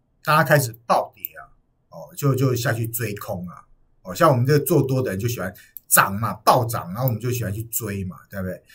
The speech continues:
可是，可是这个时间点，哦，这个时间点就好像因为没有量了，所以它很多东西都会相反，哦，就，就会这样。可是它的趋势是往下的哦。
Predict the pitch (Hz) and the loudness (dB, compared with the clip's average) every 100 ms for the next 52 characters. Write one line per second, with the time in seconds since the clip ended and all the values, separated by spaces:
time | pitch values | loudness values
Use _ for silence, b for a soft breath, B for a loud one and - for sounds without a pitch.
0 | b - 151 185 - - _ - 131 175 | b -2 2 4 2 -2 _ -10 -4 2
1 | 175 - 233 151 - 117 135 135 110 82 | 2 4 2 2 2 2 2 2 -2 -8
2 | - _ _ _ _ _ - - - 170 | -12 _ _ _ _ _ -10 -10 -4 0
3 | 143 123 131 139 117 - 131 110 - 107 | 0 2 4 4 2 -2 -2 -2 -2 -4
4 | 92 B B B B 147 147 120 131 87 | -4 B B B B 0 2 2 2 0
5 | 117 117 139 - - _ _ - - 143 | -2 -4 -4 -12 -16 _ _ -20 -2 2
6 | 151 147 131 - 123 120 117 117 117 113 | 4 4 4 0 -2 0 0 2 2 0
7 | 110 95 - - 104 113 117 117 - _ | -2 -6 -8 -6 -2 0 -2 -4 -10 _
8 | _ _ _ _ _ _ _ 82 78 123 | _ _ _ _ _ _ _ -16 -8 -4
9 | 113 117 - _ 113 107 107 85 127 175 | -4 -6 -14 _ -6 -4 -4 -6 0 4
10 | 175 175 127 - 139 - 120 117 82 - | 6 4 4 0 0 0 -2 -4 -8 -10
11 | - 110 85 - 73 | -8 -6 -6 -8 -16